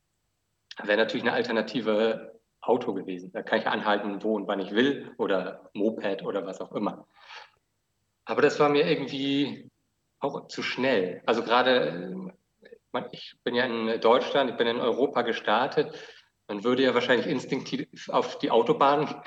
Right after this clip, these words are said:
<laughs> fahren und dann macht man am ersten Tag fünfhundert Kilometer. Dann hat man ja trotzdem wieder alles verpasst. So. Ähm,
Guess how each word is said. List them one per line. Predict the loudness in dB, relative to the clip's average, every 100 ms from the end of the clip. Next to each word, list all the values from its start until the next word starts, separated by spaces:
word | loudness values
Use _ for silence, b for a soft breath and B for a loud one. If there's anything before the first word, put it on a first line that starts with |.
| -4
<laughs> | -2 -2 0
fahren | 4 4 4 0 B B B B
und | 2
dann | 4
macht | 4
man | 4
am | 4
ersten | 4 4 4
Tag | 2
fünfhundert | 2 2 2 0 0
Kilometer. | 2 2 4 2
Dann | 2 2
hat | 4
man | 4
ja |
trotzdem | 4 2 0 -2
wieder | 0 0
alles | -2 -6
verpasst. | -8 -2 -2 -2 -12 -18 -8
So. | -6 -6 B B B B B _ -4
Ähm, | 0 2 2 -2